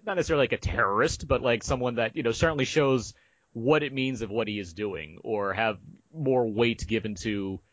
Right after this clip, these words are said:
aspects of his cause, or just anything like that. But instead, the script by Steve Zaillian, you know, <laughs> Oscar winner Steve Zaillian,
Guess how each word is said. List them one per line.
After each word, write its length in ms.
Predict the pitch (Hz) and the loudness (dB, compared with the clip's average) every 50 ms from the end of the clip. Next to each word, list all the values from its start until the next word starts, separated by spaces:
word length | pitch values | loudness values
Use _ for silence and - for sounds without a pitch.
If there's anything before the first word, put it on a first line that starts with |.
| _ _ _ _ _ _ _ | _ _ _ _ _ _ _
aspects 480 | 131 117 113 - - - 113 104 - | 0 2 2 2 2 0 -2 -2 -2
of 80 | 113 98 | -8 -8
his 160 | 104 95 - | -8 -8 -8
cause, 460 | - - 113 117 113 98 87 90 85 | -10 -6 -4 -2 -2 -2 -2 -4 -6
or 140 | 95 104 - - - - - | -8 -10 -10 -10 -14 -8 -6
just 160 | 196 185 - | -6 -4 0
anything 380 | 101 123 170 208 - - 113 95 | 0 0 0 0 0 -2 -4 -4
like 200 | 98 92 90 - | -4 -4 -4 -2
that. 260 | 113 95 95 95 95 _ | -2 -2 -2 -4 -2 _
But 120 | 123 107 | -2 -2
instead, 500 | 107 101 - - 202 202 175 151 127 120 _ _ _ - | -2 -6 -2 2 4 4 4 4 2 -2 _ _ _ -16
the 220 | - 123 117 110 101 | -4 0 0 0 0
script 420 | - - - - - 180 196 - - | -2 -8 -6 -2 0 0 0 0 0
by 140 | 120 107 | 2 2
Steve 260 | 101 - - 143 139 95 | 2 2 0 0 0 0
Zaillian, 480 | 95 107 135 139 110 95 92 98 113 - _ _ _ _ _ _ _ | 2 2 4 4 2 2 -2 -4 -8 -12 _ _ _ _ _ _ _
you 80 | 131 120 | -2 -2
know, 180 | 101 87 107 - - - - - | -2 -2 -2 0 2 4 4 4
<laughs> 240 | - - - 214 180 | 4 4 4 4 4
Oscar 240 | 165 - - 175 | 4 4 4 4
winner 200 | - 185 175 143 | 4 4 4 2
Steve 220 | 143 - 160 156 127 | 0 -2 -2 -4 -2
Zaillian, 460 | 104 107 101 - 120 101 117 123 | -2 -2 -2 -2 -2 -2 -2 -4